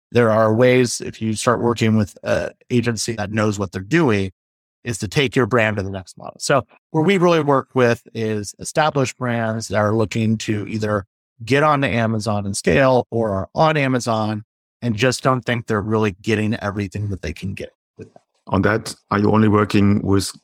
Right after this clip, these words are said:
Speaker 2: clients in the U S, Canada, globally?
Speaker 1: Oh, globally. We have clients out of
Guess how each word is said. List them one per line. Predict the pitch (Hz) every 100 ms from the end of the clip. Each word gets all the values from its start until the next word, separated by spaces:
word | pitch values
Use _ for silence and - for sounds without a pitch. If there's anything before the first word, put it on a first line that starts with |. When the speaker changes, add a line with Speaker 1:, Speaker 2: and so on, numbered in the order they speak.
| -
Speaker 2:
clients | - 98 101 101 -
in | 95
the | 90
U | 92
S, | 120 131 -
Canada, | - 110 127 123 131 - -
globally? | 95 104 113 117 120 127 127
Speaker 1:
Oh, | 156 156 135
globally. | 139 139 131 127 113
We | 113
have | 117 113
clients | 139 120 113 104 -
out | 110 107
of | 104 101 101 98